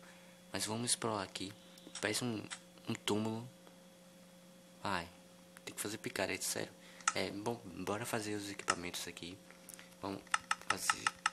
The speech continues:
craft table, fazer aqui. Vou colocar aqui mesmo. Ó, outro bug, galera, que eu vou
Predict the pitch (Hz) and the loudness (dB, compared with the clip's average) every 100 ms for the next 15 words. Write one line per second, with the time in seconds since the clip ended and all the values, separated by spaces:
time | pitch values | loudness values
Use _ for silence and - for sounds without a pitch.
0 | - - - - - - - - - - | 2 2 2 2 2 0 -6 -18 -16 -16
1 | - - - - - - - - 55 - | -16 -18 0 0 2 2 2 2 2 4
2 | 113 117 117 110 104 98 95 - 101 104 | 4 2 -2 -4 -6 -4 -4 -4 -6 -6
3 | 110 - - - - - - - - - | -8 -14 -18 -18 -18 -18 -18 -18 -18 -18
4 | - - - - - - - - 52 - | -18 -18 -18 -20 -18 -16 -8 -6 -6 -4
5 | - - - - - - - - - - | -6 -6 -14 -16 -18 -18 -16 -16 -14 -14
6 | - - - 92 95 107 - - - - | -8 -4 -4 -4 -8 -10 -14 -18 -20 -20
7 | - - - - - - - - - - | -20 -20 -20 -20 -20 -20 -20 -20 -20 -20
8 | - - - - - - 120 123 127 92 | -20 -20 -18 -18 -12 0 4 4 4 2
9 | 107 104 101 92 90 - 107 95 | 2 4 4 6 2 2 2 4